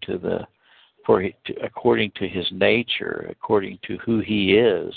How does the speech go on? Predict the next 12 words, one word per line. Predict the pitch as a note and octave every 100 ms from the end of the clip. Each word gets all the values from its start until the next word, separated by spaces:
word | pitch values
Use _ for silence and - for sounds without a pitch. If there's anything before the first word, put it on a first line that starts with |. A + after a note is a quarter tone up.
| -
and | E2+
according | E2+ - G#2+ G2 F#2
to | -
his | F2 F2+ F#2
will. | F#2 A#2 A#2 - - _ _ - - - - - _ -
And | A2+ G2+
he | A#2
always | A#2 A2+ D3+ B2+ -
gives | G#2 F#2+ E2
you | E2
an | D#2+
answer. | E2 F#2 G2 - - -